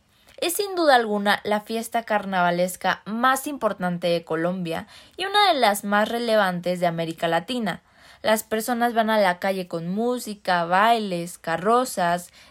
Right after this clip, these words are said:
disfraces y desfiles bajo la batuta del Rey Momo y de la Reina del Carnaval.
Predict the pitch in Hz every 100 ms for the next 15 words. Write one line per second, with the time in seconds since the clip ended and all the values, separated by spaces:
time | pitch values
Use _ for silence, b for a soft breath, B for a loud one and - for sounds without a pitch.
0 | - 214 262 - 254 262 247 247 208 170
1 | 175 - 262 208 180 202 B B - 202
2 | 220 233 220 220 220 220 247 285 269 196
3 | 180 190 196 233 262 311 - - 233 202
4 | 185 180 190 190 202 185 170 165 165 165
5 | 160 143